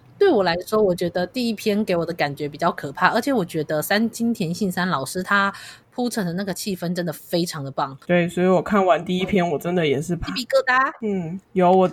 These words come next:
Speaker 2: 我那时候看完第一篇，我真的是怕到不行。
Speaker 1: 对，他还不敢看他的封面哦，他就算看这本书，他还不敢看他的封面，然后书都一定要朝下，
Speaker 2: 朝下，对，
Speaker 1: 放在桌子上，
Speaker 2: 没错。
Speaker 1: 因为他不敢看他，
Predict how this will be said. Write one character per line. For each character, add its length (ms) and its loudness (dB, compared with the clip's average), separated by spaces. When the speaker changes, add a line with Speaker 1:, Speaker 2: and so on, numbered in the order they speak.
Speaker 2:
我 180 4
那 160 4
时 100 0
候 140 6
看 180 2
完 180 6
第 160 2
一 60 2
篇， 200 4
我 120 4
真 140 2
的 100 6
是 100 2
怕 300 4
到 140 6
不 160 -2
行。 400 -8
Speaker 1:
对， 140 -4
他 160 8
还 200 6
不 180 -4
敢 260 0
看 240 2
他 160 8
的 60 8
封 180 -2
面 240 0
哦， 80 -2
他 120 2
就 120 0
算 140 2
看 180 0
这 120 0
本 120 0
书， 160 -4
他 60 -4
还 100 6
不 120 -2
敢 180 -2
看 160 0
他 120 6
的 60 2
封 160 -4
面， 200 -2
然 80 2
后 120 2
书 240 -4
都 200 4
一 80 -2
定 100 -4
要 180 4
朝 300 4
下， 200 4
Speaker 2:
朝 60 10
下， 200 0
对， 200 4
Speaker 1:
放 100 6
在 100 8
桌 200 2
子 120 0
上， 160 -4
Speaker 2:
没 40 -2
错。 0 -
Speaker 1:
因 60 0
为 40 0
他 140 6
不 100 -4
敢 220 -2
看 160 -4
他， 120 -2